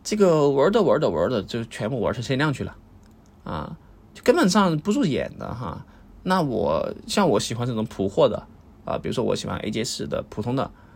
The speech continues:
黑红的，那不入眼，根本不入眼哈。那你必须要至少有个 Union 啊，或者说是这个 Off-White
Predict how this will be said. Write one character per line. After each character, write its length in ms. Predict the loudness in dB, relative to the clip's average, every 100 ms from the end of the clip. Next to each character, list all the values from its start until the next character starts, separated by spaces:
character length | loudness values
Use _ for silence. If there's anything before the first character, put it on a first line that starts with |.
| -20 -4
黑 120 | -4
红 200 | -2 -4
的， 140 | -4 -6 -20 -20 -20 -20 -20 -20 -20 -20 -4
那 120 | -2
不 140 | 0 4
入 120 | 4
眼， 240 | 6 4 0
根 100 | -2
本 100 | -2
不 80 | 0
入 120 | 2
眼 200 | 2 0
哈。 360 | -2 -2 -2 -6
那 80 | -8
你 80 | -6
必 160 | -4
须 80 | -2
要 60 | -2
至 160 | -2 0
少 160 | 2
有 80 | 2
个 60 | 2
Union 340 | 2 0 -4 -8
啊， 200 | -8 -8
或 100 | -4
者 40 |
说 160 | -4 -4
是 160 | -4
这 160 | -6 -6
个 260 | -6 -8 -8 -14 -8
Off-White 560 | -6 -2 0 -2 -6